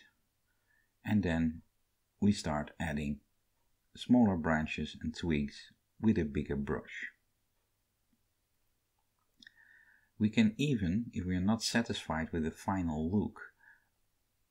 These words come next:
prune certain branches. We can do this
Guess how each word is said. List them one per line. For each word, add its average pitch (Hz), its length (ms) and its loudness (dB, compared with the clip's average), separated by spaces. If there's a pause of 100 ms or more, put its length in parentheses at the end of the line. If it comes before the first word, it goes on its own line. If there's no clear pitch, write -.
(180)
prune 120 560 2
certain 78 400 -2
branches. - 680 -10
We 85 120 -6
can 104 200 2
do 123 140 4
this - 300 0